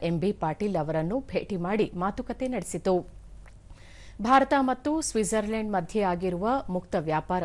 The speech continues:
ಒಪ್ಪಂದದ ಎಫ್ಟಿಎ ಪ್ರಯೋಜನಗಳನ್ನು ಕರ್ನಾಟಕವು ಪಡೆದುಕೊಳ್ಳುವ ಸಾಧ್ಯತೆಗಳ ಬಗ್ಗೆ ನಿಯೋಗವು ಸಚಿವರ ಜೊತೆ ಚರ್ಚಿಸಿತು. ಈ ಎಫ್ಟಿಎದ ಪ್ರಯೋಜನ ಪಡೆದುಕೊಳ್ಳಲು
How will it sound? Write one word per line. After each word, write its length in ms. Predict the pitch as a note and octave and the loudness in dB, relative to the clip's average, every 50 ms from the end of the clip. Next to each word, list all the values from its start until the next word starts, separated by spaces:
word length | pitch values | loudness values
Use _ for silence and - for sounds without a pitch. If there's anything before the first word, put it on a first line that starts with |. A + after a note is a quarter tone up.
| - | -2
ಒಪ್ಪಂದದ 480 | - E3 - - E3+ E3 D#3 E3 D#3 G#3+ B3 D#4+ E4 - - - - - - - | -4 -4 -4 -2 -4 -2 -2 0 2 4 2 2 2 -4 -14 -16 -16 -16 -14 -2
ಎಫ್ಟಿಎ 460 | - A#3+ C4 C4 - - D#4 D4+ D#4 E4 | 2 2 2 2 2 2 2 4 2 0
ಪ್ರಯೋಜನಗಳನ್ನು 920 | - - G3 E3 D#3+ E3 D#3+ - F3+ F3 E3 - F3 E3 E3 F3+ G#3+ C4 D#4 D#4+ - - - | 0 2 2 2 2 0 -2 -2 -4 -4 -2 0 0 0 0 2 2 0 0 0 -4 -6 0
ಕರ್ನಾಟಕವು 640 | - F#3 E3+ D#3+ E3 D#3+ - E3+ E3 - F3+ A3 C#4 | 0 0 2 2 -2 -2 -4 -6 -6 -4 -2 -2 -2
ಪಡೆದುಕೊಳ್ಳುವ 760 | D4+ - F3 D#3 D#3+ D#3 - - - E3+ D#3 D#3+ D#3 F3+ A3+ C4+ C4+ - | -2 0 0 0 0 0 -2 -2 -2 -2 -2 -2 -2 0 -2 -2 -2 0
ಸಾಧ್ಯತೆಗಳ 580 | - E3 D#3+ - - A3+ - G#3+ F3 - D#3 D#3 | 2 2 0 0 -4 -4 -4 -4 -2 0 -2 -2
ಬಗ್ಗೆ 360 | D3+ D#3 G3+ B3 A#3 B3 F#3+ - - - - - - - - - | 0 0 0 2 4 4 4 4 2 -6 -16 -18 -18 -8 0 4
ನಿಯೋಗವು 520 | B3 C#4+ D#4 D#4+ C4+ D4 C4 B3+ C#4 E4 - - - | 6 6 6 6 6 6 4 6 4 0 -2 -2 -6
ಸಚಿವರ 460 | - - G3 - - C#4 C4+ C#4 G#3 D#3+ | 0 0 0 0 0 -4 -2 -2 -2 -2
ಜೊತೆ 320 | C#3 - E3+ D#3+ - B3 C#4 | -2 -2 -4 -2 -2 -2 -2
ಚರ್ಚಿಸಿತು. 680 | - - G#3 E3 - - E3+ - - E3+ - G3 F#3+ F#3 - - - - - - - - - - - - - - - - - - - - - - - | 0 0 0 0 0 -2 -6 -4 -4 0 2 4 4 4 2 -2 -12 -16 -16 -16 -18 -18 -18 -18 -18 -18 -18 -18 -16 -16 -14 -14 -14 -14 -14 -6 0
ಈ 100 | C4 C4 C4 | 4 8 8
ಎಫ್ಟಿಎದ 600 | B3+ B3+ - - D4 C#4 C4 B3+ B3+ A#3 G3 B3 C4+ D4 D4 - | 8 6 6 2 2 4 6 6 6 6 6 6 4 4 4 2
ಪ್ರಯೋಜನ 480 | - G3 F#3+ G3 G3 G3 - G#3+ G3+ G3+ | 2 2 2 2 0 0 0 -2 -2 -2
ಪಡೆದುಕೊಳ್ಳಲು 720 | G3 - F#3 F3 F3+ E3+ F#3 - - F3+ F3+ F#3+ F#3+ A3+ | 0 0 0 0 2 0 0 -2 0 0 2 2 2 2